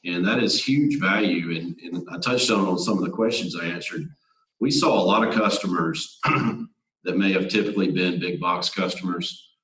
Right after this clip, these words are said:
saw a lot of new faces in our stores. And I think we were able to grasp that customer and see that, hey, I can,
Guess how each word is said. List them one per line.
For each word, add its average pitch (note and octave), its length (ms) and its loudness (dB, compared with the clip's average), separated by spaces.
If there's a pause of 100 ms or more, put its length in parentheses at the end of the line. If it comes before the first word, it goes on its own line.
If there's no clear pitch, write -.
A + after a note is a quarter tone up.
(100)
saw G2+ 220 0
a - 20 0
lot F#2+ 240 2
of G2 60 4
new G2 140 4
faces F#2+ 420 0
in G2 100 0
our F#2 120 0
stores. F#2 500 -4 (460)
And G#2+ 100 0
I E3+ 80 2
think A2+ 300 2
we G#2 120 4
were F2+ 220 4
able E2+ 300 2
to E2+ 120 -8
grasp F2+ 640 -2
that - 220 -10
customer D2+ 640 -4 (560)
and F2 420 2
see A2+ 380 4
that, F2 220 2
hey, G#2+ 340 2
I A2 120 2
can, E2+ 360 -2